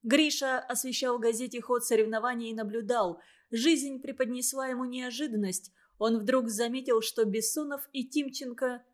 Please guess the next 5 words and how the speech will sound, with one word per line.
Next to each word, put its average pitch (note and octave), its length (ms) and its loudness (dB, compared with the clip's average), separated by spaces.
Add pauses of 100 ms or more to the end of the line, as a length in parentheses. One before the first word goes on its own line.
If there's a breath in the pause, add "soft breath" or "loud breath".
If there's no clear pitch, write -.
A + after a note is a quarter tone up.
(200)
подружились. A3 920 0 (880)
"Моя D4 480 4
охватка", A#3+ 840 -4 (140)
говорил G3 560 0
Валька. E3 540 -4